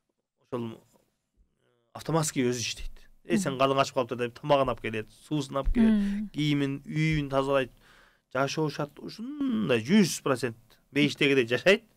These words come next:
Speaker 2: Жеңил, ооба.
Speaker 1: Ооба, жеңил. Бирок бир күн чыгат дагы тогузунчу этаждан өзүн таштап өлүп калат.
Speaker 2: Мм.
Speaker 1: Эмне үчүн?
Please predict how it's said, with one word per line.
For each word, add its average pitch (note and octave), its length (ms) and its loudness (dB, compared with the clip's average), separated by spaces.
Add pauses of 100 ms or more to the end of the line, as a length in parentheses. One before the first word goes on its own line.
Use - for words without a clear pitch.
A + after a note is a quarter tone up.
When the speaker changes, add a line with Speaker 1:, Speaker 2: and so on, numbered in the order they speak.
Speaker 2:
Жеңил, F#3 380 -4
ооба. G3 260 -8
Speaker 1:
Ооба, A2+ 160 0
жеңил. G#2 320 -6 (680)
Бирок E3 240 -2 (1000)
бир E3+ 120 0
күн C3+ 140 -4
чыгат A2 220 -6
дагы B2 160 -6
тогузунчу C3+ 320 -2
этаждан A2+ 260 -8
өзүн C3 160 -6
таштап G#2 240 -12
өлүп G2+ 100 -16
калат. - 180 -20 (340)
Speaker 2:
Мм. F3 300 -4 (360)
Speaker 1:
Эмне C#3 120 -6
үчүн? B2+ 220 0